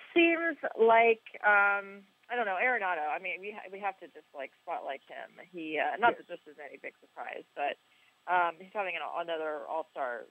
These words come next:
Speaker 1: caliber season, and he really, man, if you take him out of the equation, this totally changes. But, um, for a guy like him to be able to continue doing what he's doing with,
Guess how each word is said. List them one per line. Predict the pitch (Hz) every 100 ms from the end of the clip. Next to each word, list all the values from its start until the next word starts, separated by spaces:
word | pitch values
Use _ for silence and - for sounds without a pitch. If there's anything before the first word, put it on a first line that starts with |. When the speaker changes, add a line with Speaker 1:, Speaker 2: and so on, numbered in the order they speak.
| _
Speaker 1:
caliber | 170 143 143 143 151
season, | 156 147 156
and | 151
he | 190 208
really, | 190 196 180 147 147 - _ _ _ -
man, | 202 175 160
if | 254
you |
take | 240 190
him | 208 175
out |
of | 151
the | 143
equation, | - 160 156 143 151
this | 165 _ _ -
totally | 170 156 135 135 -
changes. | 151 147 107 107 -
But, | 147 131 -
um, | 147 147
for | - 180
a |
guy | 196 269 226
like | 190
him | 208 190
to | 165
be | 170
able | 165 -
to | _
continue | 170 _ 311 339 185
doing | 156 143
what | 147 160
he's | 151 -
doing | 147 123 147 160
with, | 160